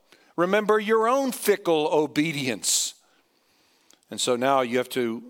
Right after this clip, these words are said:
consider, again, where you were when God saved you. And as a result, realize it's all by his grace, and you, in fact, are no better. So in the passage we're in this morning, we're gonna cover Romans chapter eleven, verses twenty-five through thirty-six.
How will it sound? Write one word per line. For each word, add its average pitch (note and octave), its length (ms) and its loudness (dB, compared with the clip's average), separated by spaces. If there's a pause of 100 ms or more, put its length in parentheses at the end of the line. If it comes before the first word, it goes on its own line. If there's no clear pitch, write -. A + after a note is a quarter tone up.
(120)
consider, B2 580 -2 (120)
again, A#2+ 400 -4
where C3+ 240 0
you D3 180 -4
were A#2+ 220 0
when A2+ 160 -4
God A2+ 260 0
saved A2 400 -4
you. G2 180 -12 (800)
And A#2+ 140 -2
as A#2+ 140 0
a A#2+ 40 -4
result, A#2+ 340 -2
realize A#2 280 -4
it's - 120 -8
all D#3+ 180 0
by C#3 180 0
his B2+ 160 -6
grace, A2 320 -4
and A#2 100 -10
you, D3 380 -4 (240)
in A#2 100 -12
fact, A2+ 340 -2
are A2 140 -8
no G#2+ 180 -4
better. G2 320 -4
So C#3 220 -2 (300)
in D3 60 -2
the D3+ 60 0
passage G3 400 2
we're F3+ 100 0
in F3+ 40 -2
this E3+ 220 -2
morning, C#3+ 260 0
we're D3+ 100 -2
gonna E3 140 0
cover D3+ 320 0
Romans D3+ 340 0
chapter D3+ 360 0
eleven, C#3+ 320 0
verses C3 280 -4
twenty-five C#3 540 -2
through B2+ 140 -6
thirty-six. B2+ 640 -2